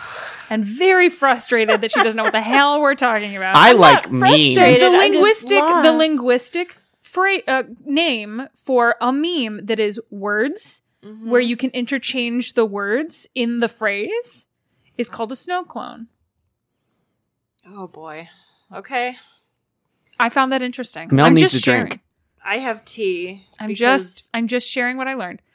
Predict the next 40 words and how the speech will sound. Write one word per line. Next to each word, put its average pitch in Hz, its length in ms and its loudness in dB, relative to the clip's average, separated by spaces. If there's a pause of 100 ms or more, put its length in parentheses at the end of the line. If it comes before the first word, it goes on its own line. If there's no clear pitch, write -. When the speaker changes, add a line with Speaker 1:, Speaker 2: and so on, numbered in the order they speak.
(200)
Speaker 2:
I, 226 120 8
Speaker 1:
Snow 285 100 6
Speaker 2:
I've 285 140 8
heard 330 60 4
Speaker 1:
clone. 226 160 6
Speaker 2:
snow 175 180 0
clone, - 200 -4
Speaker 1:
Snow 330 160 0
Speaker 2:
yeah. - 80 2
Speaker 1:
clone 370 200 0
is 285 100 -6
a 285 80 0
cliche 311 500 -2
and 302 120 -6
phrasal 262 440 -4
template 214 640 -8
originally 233 460 -4
defined 233 380 -6
as 220 80 -10
a 214 60 -10
multi-use, 208 580 -14
customizable, 226 720 -12 (100)
instantly 311 420 -10
recognizable, 226 760 -10
time-worn, 220 800 -10
quoted 247 440 -8
or 208 140 -10
misquoted 202 720 -10
phrase 190 340 -12
or - 140 -14
sentence 220 580 -16 (300)
that 254 100 -4
can 330 140 -6
be 330 80 -2
used 403 320 -2
in 339 80 -8
an 320 120 -8
entirely 330 640 -8
open 285 260 -8
array 226 480 -6